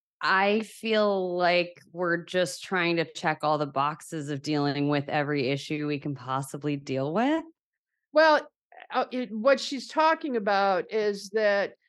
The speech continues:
Speaker 2: there's an episode where it looks like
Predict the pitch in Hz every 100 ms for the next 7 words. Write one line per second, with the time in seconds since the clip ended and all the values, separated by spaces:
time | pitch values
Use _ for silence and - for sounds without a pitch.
0 | _ - 247 226 247 247 247 233 240 220
1 | 208 208 202 196 196 208 - 220 196 185
2 | 185